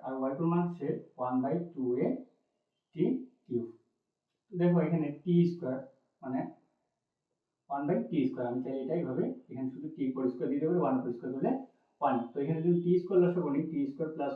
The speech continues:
ওয়ান by টি স্কয়ার, আর এটা যদি গুণ করি এটা যাবে উপরে, টু এ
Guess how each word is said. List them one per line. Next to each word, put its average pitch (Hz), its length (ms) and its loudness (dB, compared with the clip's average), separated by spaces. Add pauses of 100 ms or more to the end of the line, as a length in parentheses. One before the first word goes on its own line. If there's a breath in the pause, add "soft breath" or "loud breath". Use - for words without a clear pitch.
ওয়ান 147 160 -2 (400)
by - 140 0 (640)
টি 151 100 0 (140)
স্কয়ার, - 260 0 (400)
আর 131 100 0 (120)
এটা 160 180 -2
যদি 180 140 2 (120)
গুণ 156 180 4
করি 147 160 2
এটা 131 160 -2
যাবে 147 160 2 (280)
উপরে, 247 260 -4 (2000)
টু 175 120 4 (500)
এ - 20 -2